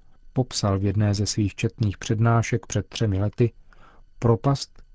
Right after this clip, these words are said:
která dělí křesťanskou vizi Boha od té muslimské. "Obě náboženství dělí obrovská vzdálenost,"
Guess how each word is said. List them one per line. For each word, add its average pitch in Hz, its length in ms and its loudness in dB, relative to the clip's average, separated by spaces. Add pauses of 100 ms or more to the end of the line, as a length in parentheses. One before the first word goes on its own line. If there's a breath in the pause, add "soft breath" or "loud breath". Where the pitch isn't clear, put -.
(160)
která 107 360 2
dělí 95 280 0
křesťanskou 135 760 2
vizi 123 280 2
Boha 117 360 0 (260)
od 113 200 -4
té 117 220 2
muslimské. 113 720 0 (1300 loud breath)
"Obě 156 260 4
náboženství 127 760 4
dělí 127 300 4
obrovská 120 580 2
vzdálenost," 110 760 0